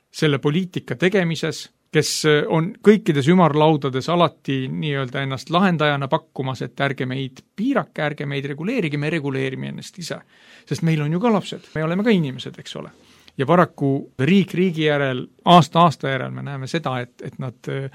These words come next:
seisavad efektiivsete meetmete vastu. Loomulik, nad on äriühingud ja nad seisavad oma kasumite poolt.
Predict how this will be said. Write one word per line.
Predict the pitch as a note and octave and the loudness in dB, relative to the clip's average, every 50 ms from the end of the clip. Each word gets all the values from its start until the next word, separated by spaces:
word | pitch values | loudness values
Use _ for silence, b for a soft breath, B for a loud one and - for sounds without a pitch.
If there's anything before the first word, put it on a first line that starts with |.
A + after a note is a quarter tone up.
| B B B B B B | B B B B B B
seisavad | - - E3+ F3 F#3 - D3+ C3+ B2 A#2 - | 2 8 8 8 8 8 4 0 -2 -4 -6
efektiivsete | A2+ - - B2 - - F#3 F#3 E3 B2+ B2+ - - - | -8 -10 -10 -12 -6 -2 0 0 0 0 -4 -8 -8 -6
meetmete | C#3+ D3 D3 - - B2+ - - - B2 B2 | -4 -4 -4 -4 -6 -12 -14 -10 -10 -2 0
vastu. | G3 A#3 - - - - - C#3+ A2 - _ _ _ - | 0 0 0 -4 -8 -4 -4 -4 -4 -4 _ _ _ -14
Loomulik, | A#3 A#3 A#3 A#3 B3 C4 A#3+ F3+ C3+ A#2 - - E3 | -10 -6 -4 -2 2 4 4 4 4 2 -2 -8 -8
nad | D3+ C#3 C#3+ | -8 -6 -4
on | D#3+ D#3+ D3+ F3+ | -4 -4 -4 -2
äriühingud | A3+ G#3 G#3 G#3 G3+ G3+ G3+ G3 F3+ E3+ D#3+ D#3 | -2 -2 0 2 2 2 2 2 0 -4 -4 -6
ja | F3 E3+ | -6 -6
nad | D#3 D#3 D#3 - | -6 -8 -8 -10
seisavad | _ - - E3+ D3+ D3+ C#3+ C#3 C3+ C#3 | _ -10 -8 -6 -6 -4 -6 -6 -6 -6
oma | C#3 C3+ C3 | -8 -8 -6
kasumite | - D3+ C3+ C3+ C3 B2+ - - - | -6 -6 -6 -6 -8 -10 -10 -12 -12
poolt. | C#3 D3 C#3+ - - | -10 -12 -12 -14 -18